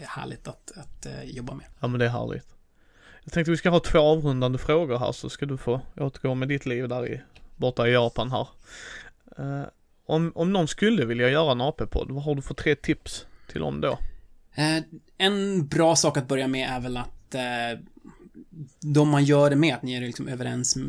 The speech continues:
Speaker 1: om vad vill ni åstadkomma med det här. För att det kommer vara väldigt mycket jobb. Eh, ni kommer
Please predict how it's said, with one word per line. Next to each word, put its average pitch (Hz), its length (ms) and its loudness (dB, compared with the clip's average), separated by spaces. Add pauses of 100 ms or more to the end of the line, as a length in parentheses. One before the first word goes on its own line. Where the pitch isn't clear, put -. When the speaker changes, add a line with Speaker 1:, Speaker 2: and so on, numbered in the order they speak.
Speaker 1:
om 120 260 -2
vad 131 500 -4 (100)
vill 131 220 -4
ni 127 100 -2
åstadkomma 127 460 -4
med 123 120 -8
det - 40 -12
här. - 140 -16 (200)
För - 100 -10
att - 40 -6
det 147 60 -8
kommer 175 180 4
vara 165 180 6
väldigt 131 220 -4
mycket 127 180 -8
jobb. 127 180 -10 (380)
Eh, 123 540 -8
ni 135 100 -8
kommer 131 320 -6